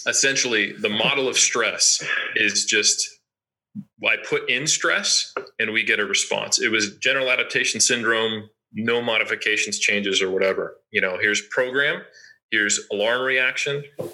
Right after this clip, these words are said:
resistance, and then if program is too much, we go into the alarm, we go into, to the, the overtraining state, right? Uh, eventually that became a little more nuanced, and we said, "Well, hold on,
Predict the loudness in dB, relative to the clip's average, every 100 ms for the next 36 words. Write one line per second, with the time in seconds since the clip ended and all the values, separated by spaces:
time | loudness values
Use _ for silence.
0 | -16 _ -10 -2 2 2 2 0 0 0
1 | -2 0 0 0 0 0 0 -2 0 0
2 | 2 0 0 -2 -2 -4 0 2 2 0
3 | -2 0 0 0 0 0 -2 -2 -2 -2
4 | 0 2 2 2 0 -2 -2 0 2 0
5 | 0 0 0 0 -2 -4 -14 _ -4 -2
6 | -2 -4 -2 -2 -4 -4 -2 -2 -4 -2
7 | 0 0 0 0 0 0 0 0 0 -2
8 | 0 0 0 0 0 0 2 2 2 0
9 | 0 0 0 0 -2 -2 0 0 -2